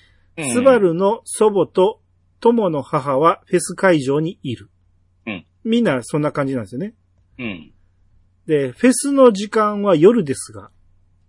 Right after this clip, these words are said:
Speaker 1: うん。
Speaker 2: お墓参りは昼間に見えます。
Speaker 1: うん。
Speaker 2: そうなんですよ。ここだけね、画面が明るかったんですよ。お墓参りしてるシ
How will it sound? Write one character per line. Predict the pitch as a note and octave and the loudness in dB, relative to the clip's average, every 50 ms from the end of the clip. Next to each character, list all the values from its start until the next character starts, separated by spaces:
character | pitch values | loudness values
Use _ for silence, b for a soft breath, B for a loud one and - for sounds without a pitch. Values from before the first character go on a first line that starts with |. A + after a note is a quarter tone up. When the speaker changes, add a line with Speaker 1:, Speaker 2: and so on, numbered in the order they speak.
| _ | _
Speaker 1:
う | - | -20
ん。 | G2 F2 _ _ | -20 -20 _ _
Speaker 2:
お | - F#3 | 0 2
墓 | G3 A#3+ B3+ A#3+ - B3+ B3 | 4 4 2 4 2 2 2
参 | A#3+ A#3 B3 A#3+ A3+ A3+ G#3+ F#3 | 2 2 2 2 0 0 -2 -2
り | G3 G3+ | 0 2
は | G#3+ A3+ C4+ - _ _ _ _ _ _ | 4 4 2 0 _ _ _ _ _ _
昼 | - - - A#3+ B3 C#4+ C#4+ | -8 -4 0 0 2 2 4
間 | C4+ C4+ A#3+ | 4 4 4
に | G3 C#3 | 2 0
見 | G#2+ G#2+ A2 A2+ | -2 -4 -8 -12
え | A2+ | -12
ま | G#2+ F#2+ | -14 -18
す。 | - - - _ _ _ _ _ _ _ _ _ _ _ _ _ _ - A3+ | -20 -20 -20 _ _ _ _ _ _ _ _ _ _ _ _ _ _ -12 -6
Speaker 1:
う | |
ん。 | G#3+ | 2
Speaker 2:
そ | G3 C4 | 4 4
う | B3 | 4
な | F#3+ | 4
ん | C#3 | 2
で | |
す | - | -2
よ。 | A#2+ | -6
こ | - - G#3 | -8 -6 -2
こ | G#3+ C4+ B3+ | 2 4 4
だ | B3 A#3 | 4 4
け | G#3 A#3 A3 | 4 2 2
ね、 | G3+ F#3+ F3 A3 - - | 4 4 4 4 2 0
画 | E3 F#3 G#3+ | 2 2 2
面 | G#3+ A3 A3 G#3 | 4 2 0 2
が | G3+ G3 G3 | 4 4 4
明 | F#3 G#3 G3+ | 4 4 4
る | G3 | 4
か | - C3+ | 2 0
っ | - | -2
た | - | -4
ん | G#2 | -12
で | G#2 | -12
す | - | -12
よ。 | A#2 A#2+ | -10 -10
お | B2 | -8
墓 | A#2+ C#3+ C3+ - C#3 | -8 -8 -6 -4 -2
参 | C#3+ D3 C3 | -2 -2 -2
り | A2 | -2
し | G#2 | -4
て | A2+ | -6
る | A2+ G#2 | -6 -8
シ | - - A2 A2+ | -10 -14 -16 -20